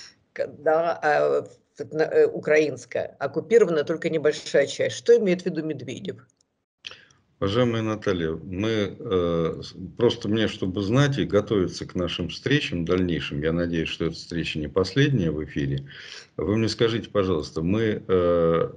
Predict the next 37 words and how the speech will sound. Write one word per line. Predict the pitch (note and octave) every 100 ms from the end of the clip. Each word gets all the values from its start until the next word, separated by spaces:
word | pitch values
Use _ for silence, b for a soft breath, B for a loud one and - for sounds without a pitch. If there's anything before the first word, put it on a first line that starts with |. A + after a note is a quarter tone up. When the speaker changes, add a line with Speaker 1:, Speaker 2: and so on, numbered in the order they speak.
| -
Speaker 2:
Петросяна | F#2+ G#2+ G#2+ - G#2 F#2+
тоже | A#2+ D3+ A2+
будем | D#2+ D2+ C#2+
комментировать? | C#2+ C2+ C#2 C2+ C2+ B1+ - _ _ _ _ _ _ _ -
Ну, | -
просто | - B2+ -
Speaker 1:
<laughs> | F3+ -
Speaker 2:
я | A#2
знал | A#2+ D#3+ D#3+
и |
Speaker 1:
Не | A#2
буду. | C3
Speaker 2:
готовился | C#3 C3+ _ - -
морально. | F2+ A2+ G#2 D2+ C#2 C2+ B B B G#2+
Ну, | C3 -
потому | - C#3+ C#3+
что, |
Speaker 1:
Всё | F#3 C#4+
Speaker 2:
пони-, | D3+
Speaker 1:
те- | - - _ _ _
Speaker 2:
нет, | A#2 D3+ B2
я, | B2+ C#3+
нет, | C#3+ D3+ -
одну | A#2 A#2+ D#3+
Speaker 1:
Всё | -
Speaker 2:
секундочку. | B2 -
Я | G#2 C3+
Speaker 1:
знать. | C#3+ E3 F3
Speaker 2:
понимаю, | E3 B2+ - -
я | C3
понимаю, | C3+ D#3 D3+ A2
что, | F2+ - G2+ F#2+ -
эм, | F#2+ F#2 F#2 F2
э, | E2+ F2
так | F2 F2
сказать, | - F2+ -
у | F#2 G2 G#2 G2+ F#2+